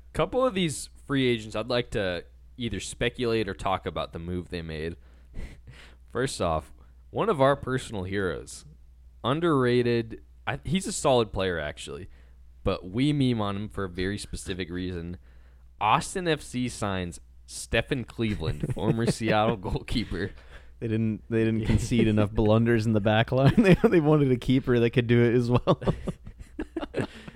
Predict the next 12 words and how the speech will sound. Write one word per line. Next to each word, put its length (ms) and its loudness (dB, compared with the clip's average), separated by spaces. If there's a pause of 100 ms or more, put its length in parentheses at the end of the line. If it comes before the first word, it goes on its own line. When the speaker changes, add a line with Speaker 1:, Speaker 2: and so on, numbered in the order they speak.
(160)
Speaker 1:
You 160 2
wanna, 580 2 (2000)
you 80 -2
wanna, 160 0 (140)
Speaker 2:
Uh. 40 -6
Speaker 1:
you 100 -2
wanna 140 0
talk 220 2
about 320 0
that, 280 -2 (520)
that 240 -6
game? 380 -4